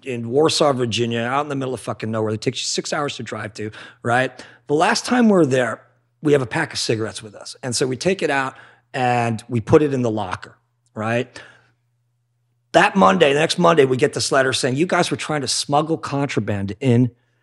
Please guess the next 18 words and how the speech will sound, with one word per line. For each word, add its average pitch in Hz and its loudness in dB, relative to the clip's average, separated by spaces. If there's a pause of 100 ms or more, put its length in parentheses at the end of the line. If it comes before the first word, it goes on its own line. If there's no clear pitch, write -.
(500)
to 165 4
the 160 2
jail. 104 -2
We're 139 8
restricting 165 2
access 123 0
to - -4
your 110 0
client," 98 -4
right? 127 0
So 127 0
basically, 127 0
we 113 -2
can't 131 0
meet 123 -4
with 127 -2
him 120 0
in 110 -2